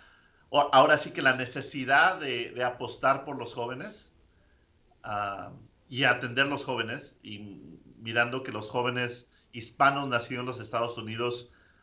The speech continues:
ah, pues eran de alguna mente puestos al lado o no atendidos, ah,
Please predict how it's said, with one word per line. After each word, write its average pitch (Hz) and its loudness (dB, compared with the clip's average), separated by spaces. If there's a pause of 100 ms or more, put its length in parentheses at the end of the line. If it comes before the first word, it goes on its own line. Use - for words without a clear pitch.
(140)
ah, 90 -6 (220)
pues 123 2
eran 139 4
de 110 4
alguna 123 2
mente 123 0 (140)
puestos 135 0
al 120 4
lado 135 6
o 120 -2
no 139 2
atendidos, 123 -2 (600)
ah, 92 -4